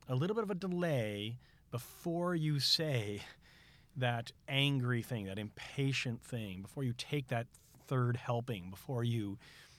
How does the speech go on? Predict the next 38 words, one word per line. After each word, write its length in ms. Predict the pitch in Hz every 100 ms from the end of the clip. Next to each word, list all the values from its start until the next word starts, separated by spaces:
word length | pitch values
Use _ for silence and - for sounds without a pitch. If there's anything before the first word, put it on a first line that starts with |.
| -
you 80 | 120
know, 60 |
try 160 | 107 139
to 60 | 123
take 140 | 131
advantage 580 | 123 117 127 131 127 110
of 120 | 104
somebody, 600 | - 123 113 107 110 117
uh, 200 | 107 98 113
either, 420 | 139 127 110 107 104 - - - - -
uh, 280 | 110 98 101
you 60 |
know, 80 | 101
sexually 500 | - 180 135 - 117
or 80 | 95
financially. 680 | - 135 135 135 - 117 110
You 180 | 120 117
know, 140 | 120
the 140 | 127
<laughs> 120 | 104 123
manners 360 | 208 175 123
were 60 | 127
supposed 200 | - 117
to 60 |
step 340 | 110 - 160 156
in 120 | 147
and 100 | 113
slow 460 | - - 139 147 175
you 220 | 170 156
down, 540 | 143 117 87 82 135 - - - - - -
um, 160 | 117
before 480 | 113 - - 143 185
you 140 | 185 147
do 120 | 127
that 180 | 107 98
crass 340 | - 107 101 -
thing, 340 | 98 90 113
um, 300 | 139 120 117